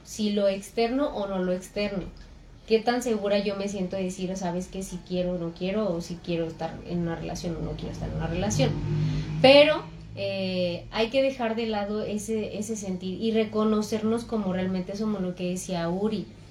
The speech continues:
O sea, el valor como persona, el reconocernos a nosotros y el nunca olvidarnos de ser la mejor versión de nosotros hacia el otro.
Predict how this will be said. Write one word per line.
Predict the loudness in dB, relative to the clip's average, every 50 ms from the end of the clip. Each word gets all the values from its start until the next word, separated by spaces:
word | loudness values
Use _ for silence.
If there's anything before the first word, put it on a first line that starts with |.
| -20 -20 -12 -4 -2
O | 0
sea, | 4 6 6 8 8
el | 6 4 2
valor | 2 2 2 2 2 2 2 2 2 2 0
como | 0 0 2 2 2 0 0
persona, | -2 -2 -2 -2 -4 -2 -2 -2 -2 -4 -6 -6
el | -6 -4 -4
reconocernos | -4 -6 -4 -4 -2 -2 -2 -2 -2 -2 -2 -2 -2 -2 -2
a | -2
nosotros | -2 -2 -2 -2 -4 -4 -4 -4 -4 -4 -4 -6 -14 -16 -18 -18 -14 -4
y | 0 4 6 6
el | 8 6 6 4 2 2 2 2
nunca | 2 2 4 4 4
olvidarnos | 4 6 4 2 4 4 4 4 4 4 2 0 0 0
de | 0 0 0
ser | 0 0 0 0 0 -2 -4
la | -4 -2 -2 0
mejor | -2 -2 -4 -4 -4 -4 -4 -4 -4
versión | -4 -6 -6 -8 -8 -6 -4 -4 -4 -4 -6 -12 -16 -20 -16 -8
de | -4 -2 0
nosotros | 0 0 -2 -2 -4 -2 -2 0 0
hacia | 0 -2 -2 0 2 2
el | 2 2
otro. | 0 -4 -10